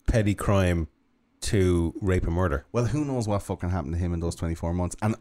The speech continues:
Speaker 2: from what we see later on, when we talk about the videos of him being actually in jail, it kinda looked like he was a bit of a boy toy.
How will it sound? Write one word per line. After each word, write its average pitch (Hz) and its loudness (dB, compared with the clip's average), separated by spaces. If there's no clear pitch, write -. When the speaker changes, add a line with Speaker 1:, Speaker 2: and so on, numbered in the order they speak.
Speaker 2:
from 117 0
what 110 0
we 117 -2
see 113 -2
later 101 0
on, 107 2
when 95 0
we 90 -2
talk 92 -4
about 90 -2
the 85 -6
videos 92 0
of 82 -4
him 87 -2
being 87 -2
actually 92 -4
in 85 -2
jail, 82 -2
it 120 -4
kinda 127 2
looked 107 -2
like 95 -2
he 98 -2
was 92 -2
a 85 0
bit 87 -2
of 80 -4
a 82 -2
boy 87 0
toy. 82 -2